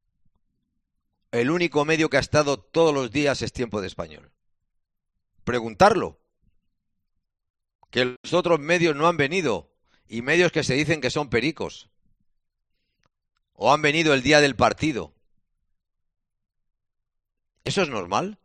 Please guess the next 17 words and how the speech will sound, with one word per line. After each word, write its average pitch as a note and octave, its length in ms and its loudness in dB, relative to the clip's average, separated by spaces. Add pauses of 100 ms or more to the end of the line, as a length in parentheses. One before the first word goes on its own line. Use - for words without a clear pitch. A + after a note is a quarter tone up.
(100)
¿Un C#3 160 -6
equipo D3+ 340 -2
que B2 80 0
acaba D3+ 300 2
de C#3 80 0
subir C3 440 -4 (1600)
a G2 100 -4
Primera G#2+ 280 -4
División? G#2 520 -8 (1800)
Yo G#2 160 -6
puedo C3 180 0
entender B2+ 540 0
que G#2+ 320 -4
cuando G2 240 -8
estábamos B2 400 0
en A#2 120 -8
Marbella, D3+ 640 -2